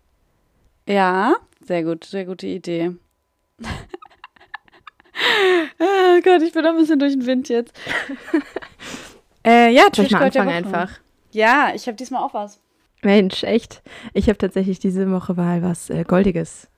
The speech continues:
Speaker 2: Mal
Speaker 1: Oh,
Speaker 2: nichts
Speaker 1: okay.
Speaker 2: Trashig.
Speaker 1: Ich hab auch was Goldiges.
Speaker 2: <laughs> Okay.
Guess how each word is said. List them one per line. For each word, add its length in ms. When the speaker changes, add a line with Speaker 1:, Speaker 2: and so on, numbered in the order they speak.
Speaker 2:
Mal 200
Speaker 1:
Oh, 20
Speaker 2:
nichts 280
Speaker 1:
okay. 160
Speaker 2:
Trashig. 480
Speaker 1:
Ich 100
hab 120
auch 200
was 180
Goldiges. 600
Speaker 2:
<laughs> 340
Okay. 540